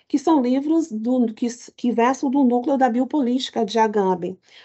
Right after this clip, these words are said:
para evidenciar a continuidade desse debate e, ao mesmo tempo, a potência dessa discussão como um elemento que pode ser refletido na contemporaneidade. Eu abro aspas e cito,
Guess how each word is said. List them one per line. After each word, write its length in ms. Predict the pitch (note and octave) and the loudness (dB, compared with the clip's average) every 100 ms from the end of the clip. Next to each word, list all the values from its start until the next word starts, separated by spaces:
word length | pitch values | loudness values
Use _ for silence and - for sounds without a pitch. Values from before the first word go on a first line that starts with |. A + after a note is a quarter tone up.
| _ | _
para 140 | A3+ | 0
evidenciar 640 | A#3+ B3 C4 C4 D#4+ C#4 | 2 0 -4 -2 0 0
a 60 | B3 | 0
continuidade 680 | B3 B3+ C#4 B3+ G#3+ G3 G3+ | 0 0 0 -2 -2 -2 -2
desse 300 | G3+ G3 A3 | -2 -2 -4
debate 640 | C4+ B3+ A#3+ B3 D#4 - | -4 0 2 2 0 -2
e, 20 | |
ao 100 | D#4 | 0
mesmo 380 | D4 C#4+ C#4 D4+ | 2 0 0 -2
tempo, 400 | D4 D4 D4+ D#4 | 0 0 0 -2
a 60 | - | -4
potência 680 | F4 E4+ - D#4+ G#4 G#4 C#4+ | -4 -6 0 4 4 2 -2
dessa 300 | A3 A3 G#3+ | -2 -4 -8
discussão 720 | - - G#3 - G#3 B3+ D4 _ _ - _ _ | -8 -12 -8 -4 -2 -2 -6 _ _ -20 _ _
como 480 | - A#3 A#3+ B3 C4+ | 0 2 4 2 2
um 40 | |
elemento 640 | C#4 C4+ B3+ B3 B3 C4+ C#4+ | 0 0 0 0 -2 -4 -8
que 140 | B3+ | -10
pode 340 | - B3+ E4+ | -2 0 0
ser 140 | E4 C4+ | -2 -4
refletido 520 | B3+ B3+ A3+ A#3+ A3+ | -4 -2 -4 -2 -4
na 120 | A3+ | -2
contemporaneidade. 1160 | A3 G#3+ G#3+ G#3 G#3 G3+ G#3 G#3 - - - _ _ _ - _ - | -2 0 0 -2 -2 0 0 0 -6 -12 -20 _ _ _ -20 _ -2
Eu 180 | B3 B3+ | 2 4
abro 260 | C4+ D4 | 4 2
aspas 680 | C#4 B3+ D4 - E4 D4+ B3+ | 0 0 -2 -4 -2 -2 -2
e 80 | C4+ | -6
cito, 600 | - C#4 A#3 A#3 F#3 | -4 -4 -4 -6 -14